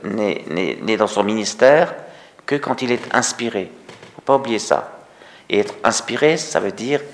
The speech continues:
des choses très précises. Ça veut dire être dans l'onction, se mettre dans l'Esprit Saint,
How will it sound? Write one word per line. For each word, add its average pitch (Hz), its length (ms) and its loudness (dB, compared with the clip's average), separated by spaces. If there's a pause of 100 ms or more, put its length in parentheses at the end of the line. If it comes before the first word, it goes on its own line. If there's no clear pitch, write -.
(120)
des - 60 -10
choses 123 180 -4
très 139 160 -4
précises. - 480 -10 (800)
Ça - 140 -8
veut - 100 -6
dire 104 260 -6 (260)
être 139 280 2
dans 104 100 2
l'onction, 104 560 -4 (320)
se - 160 -10
mettre 120 200 2
dans 104 100 2
l'Esprit 98 320 -4
Saint, 92 340 0